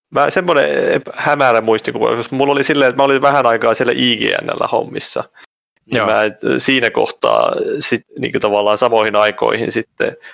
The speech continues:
Speaker 1: tulin pelaajalle, tai olisikohan sen jälkeen.
Speaker 2: Oliko
Speaker 1: Itse asiassa
Speaker 2: siinä
Speaker 1: taisin
Speaker 2: niinku
Speaker 1: olla, mä,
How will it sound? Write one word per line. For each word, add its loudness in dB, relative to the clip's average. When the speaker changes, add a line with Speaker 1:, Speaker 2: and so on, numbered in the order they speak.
Speaker 1:
tulin -2
pelaajalle, 0
tai 0
olisikohan -2
sen 2
jälkeen. -2
Speaker 2:
Oliko 2
Speaker 1:
Itse 0
asiassa 2
Speaker 2:
siinä 0
Speaker 1:
taisin 4
Speaker 2:
niinku 2
Speaker 1:
olla, 4
mä, -2